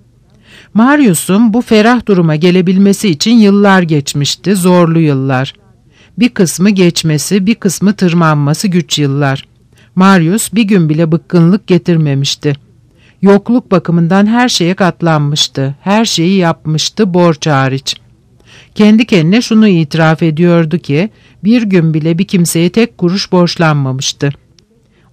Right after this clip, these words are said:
Ona göre bir borç köle olmanın başlangıcıydı.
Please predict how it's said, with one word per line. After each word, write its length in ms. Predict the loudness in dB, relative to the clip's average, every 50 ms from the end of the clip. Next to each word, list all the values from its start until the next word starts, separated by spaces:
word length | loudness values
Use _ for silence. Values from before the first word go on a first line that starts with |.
| _ -4
Ona 280 | -2 0 0 0 0 -2
göre 480 | 0 0 0 0 0 0 -2 0 2
bir 300 | 2 2 2 2 2 2
borç 360 | 2 2 2 2 0 -2 -2
köle 280 | 0 2 2 4 4 4
olmanın 540 | 4 4 4 2 2 2 4 4 4 4 4
başlangıcıydı. 1080 | 4 2 2 2 2 2 2 4 4 2 2 0 2 2 2 2 0 0 -2 -2